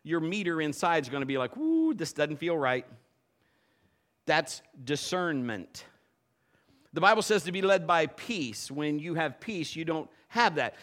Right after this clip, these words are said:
And it doesn't mean, and again, not to be used as judging faults. Listen to what I'm saying, 'cause you're not God.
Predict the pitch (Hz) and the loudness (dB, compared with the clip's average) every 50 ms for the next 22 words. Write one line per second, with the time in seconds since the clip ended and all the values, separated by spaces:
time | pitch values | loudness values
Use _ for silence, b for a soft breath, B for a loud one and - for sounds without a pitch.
0 | B B 208 254 233 269 294 214 220 202 185 190 185 185 185 185 190 202 196 180 | B B -2 0 4 4 2 2 2 -2 -2 -2 -2 0 0 0 0 0 0 0
1 | 254 196 165 170 196 202 156 - 185 165 170 170 175 175 170 151 - 160 151 135 | 0 2 2 2 0 0 -2 -4 -6 -6 -6 -6 -4 -4 -4 -2 0 -2 -2 -2
2 | 117 123 110 139 180 175 - 160 160 147 127 - - 220 214 175 143 127 - 143 | -4 -8 0 2 2 2 2 0 -2 -2 -4 -4 0 2 2 2 2 0 -4 -6
3 | 151 175 180 - 220 208 196 202 196 185 175 165 - - 220 202 170 131 113 107 | -6 -6 -4 -4 -4 -2 0 0 0 0 0 -2 -2 -2 0 0 0 0 -2 -4
4 | 117 123 b b b b b b b - 160 139 131 151 151 156 185 208 202 226 | -6 -8 b b b b b b b -4 -4 -2 0 0 2 4 2 2 4 4
5 | 240 233 202 135 104 101 123 143 | 6 6 6 4 2 0 -4 -10